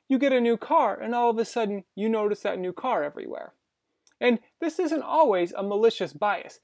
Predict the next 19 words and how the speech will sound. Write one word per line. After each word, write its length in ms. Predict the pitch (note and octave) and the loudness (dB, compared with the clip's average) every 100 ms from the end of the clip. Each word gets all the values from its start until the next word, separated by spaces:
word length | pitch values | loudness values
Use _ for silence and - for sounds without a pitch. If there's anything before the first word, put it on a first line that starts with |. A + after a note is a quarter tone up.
| _ | _
Sometimes 500 | - F4+ D4+ A3+ F3 | -2 0 0 -2 0
the 80 | F#3 | 0
availability 800 | D#3+ E3 D#3 D#3 F#3 B3+ F3+ C#3+ | 2 2 2 2 4 4 4 0
bias 420 | C3+ C#3 D3 - | 0 -2 -6 -10
can 160 | E3 | -10
be 80 | D3 | -8
helpful. 460 | D3 G#3 - - - _ _ _ _ _ | -4 -6 -6 -14 -14 _ _ _ _ _
When 180 | - A#3+ | 0 2
Jim 220 | A3 F4+ | 2 0
Chanos 560 | C#4+ - G#3 E3 C#3 - | -2 -4 -4 -4 -6 -4
recently 400 | E3+ F#3 F#3+ D#3+ | -2 -2 -6 -12
talked 320 | - E3+ D3+ | -4 -4 -2
with 100 | D3+ | -8
the 80 | D3 | -12
Financial 540 | - D3 D3 D3 - | -4 -2 -2 -4 -8
Times, 440 | - E3+ E3 F#3 - - - | -8 -8 -8 -10 -16 -20 -20
he 200 | _ D4 | _ -2
cited 460 | C#4+ - A#3+ G#3 E3+ _ _ | -2 -4 -2 -2 -4 _ _
many 580 | D#3 D#3+ F#3 A3 G#3 D3+ | -8 -4 -2 0 0 -2